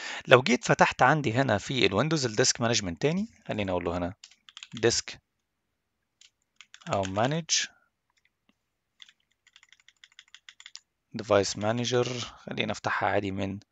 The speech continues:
ماي كمبيوتر. هنا اقول له رايت كليك مانج.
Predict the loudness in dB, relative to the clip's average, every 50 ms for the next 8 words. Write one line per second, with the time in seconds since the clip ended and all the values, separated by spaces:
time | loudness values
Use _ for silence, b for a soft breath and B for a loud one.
0 | _ _ _ _ _ _ _ _ _ _ _ _ _ _ _ _ _ _ _ _
1 | _ _ _ _ _ _ _ _ _ _ _ _ _ _ _ _ _ _ _ _
2 | _ _ _ _ _ _ _ _ -2 0 0 0 0 0 -4 -4 -2 -4 -2 0
3 | 0 0 0 0 2 0 0 0 0 2 4 4 4 4 0 -2 -2 -2 -2 -4
4 | -10 -18 -18 _ _ _ _ _ _ _ _ _ _ _ _ _ _ _ _ _
5 | _ _ _ _ _ _ _ _ _ _ _ _ _ _ _ 0 0 2 2 2
6 | -2 -2 -2 -4 -6